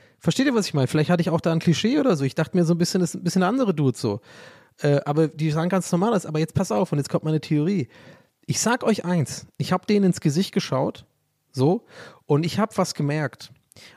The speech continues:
Und zwar ein, so ein ganz weirdes, selbstzufriedenes Grinsen. Und es hat mich ein bisschen erinnert an fucking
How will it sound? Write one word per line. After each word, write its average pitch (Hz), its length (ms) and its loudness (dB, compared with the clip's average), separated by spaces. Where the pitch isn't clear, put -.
Und 131 140 -4
zwar 160 300 0
ein, 156 220 2
so 151 80 0
ein 147 180 0
ganz 220 360 -2
weirdes, 190 400 2
selbstzufriedenes 170 1120 0
Grinsen. 180 640 2
Und 170 120 4
es 160 140 2
hat 240 120 -2
mich 233 140 0
ein 180 100 2
bisschen 214 240 2
erinnert 202 400 2
an 160 100 0
fucking 196 640 0